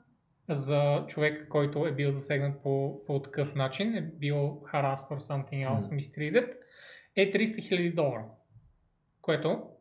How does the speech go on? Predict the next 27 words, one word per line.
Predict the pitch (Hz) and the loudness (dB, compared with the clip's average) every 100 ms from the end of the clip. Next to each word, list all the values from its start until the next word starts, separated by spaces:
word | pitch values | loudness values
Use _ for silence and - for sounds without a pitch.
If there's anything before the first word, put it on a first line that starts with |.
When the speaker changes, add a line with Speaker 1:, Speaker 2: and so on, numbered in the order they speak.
| - | -4
Speaker 1:
ако | 147 143 196 - | -2 2 2 2
приемем, | 226 233 165 | 2 2 2
че | 143 143 | -2 -4
абсолютно | - 170 180 | -4 -8 -8
всеки | - 190 190 | -6 -6 -6
човек | - 151 143 143 - - _ _ - | -6 0 0 0 -6 -20 _ _ -6
получи | 156 156 151 | -2 -2 -2
максималната | 139 - 156 117 | -4 0 2 4
Speaker 2:
Максималната. | - 139 139 | 4 0 2
Speaker 1:
компенсация, | 131 135 - - | 0 -2 -4 -6
което | - 127 - - | -8 -10 -10 -12
няма | 127 123 - - | -10 -10 -12 -10
да | 131 | -8
е | 120 | -8
така, | 120 131 | -6 -4
нали, | 131 139 220 | -2 -2 0
но | 254 - - _ _ _ _ - | -2 -6 -20 _ _ _ _ 0
приемаме, | 453 180 160 175 | 2 2 2 0
нали, | 180 170 - - _ - - - _ | -2 -4 -6 -14 _ -20 -20 -20 _
че, | - 160 170 - | -6 -2 -2 0
че | 151 | -2
е | 147 | 0
така, | - 247 269 | 2 2 2
това | 226 | 0
са | 226 - | 0 -2
шейсет | - - - 175 | -8 -8 -4 -4
човека. | 151 127 - | -2 -4 -4